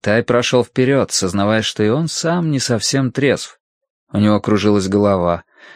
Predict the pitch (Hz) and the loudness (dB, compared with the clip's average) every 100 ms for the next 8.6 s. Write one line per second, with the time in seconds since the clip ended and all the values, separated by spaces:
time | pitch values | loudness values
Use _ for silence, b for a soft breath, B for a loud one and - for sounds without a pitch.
0 | B 117 - 127 123 113 107 - 135 139 | B -2 2 2 4 0 -2 -2 -2 -2
1 | - 104 95 92 - 101 123 131 - 110 | -2 -2 0 -2 -2 0 0 -4 -2 -2
2 | 101 127 131 110 110 - 120 117 - 117 | 0 0 0 -2 -2 -2 -2 -4 -2 -4
3 | - 180 175 160 156 151 135 123 135 123 | -2 -2 0 0 0 0 0 -2 -2 0
4 | 123 117 107 78 _ _ _ - 90 85 | 0 0 -2 -4 _ _ _ -6 -4 -4
5 | 87 - - 120 - 135 127 113 107 135 | -4 -4 -2 -2 -2 -4 -2 -2 -2 -2
6 | 101 - - - _ - 104 - 85 - | -2 -8 -12 -18 _ -4 -4 -2 -6 -4
7 | - 143 135 120 117 107 104 98 92 90 | 0 0 2 2 2 2 2 0 -2 -6
8 | 82 80 - - - 64 | -6 -8 -8 -10 -12 -18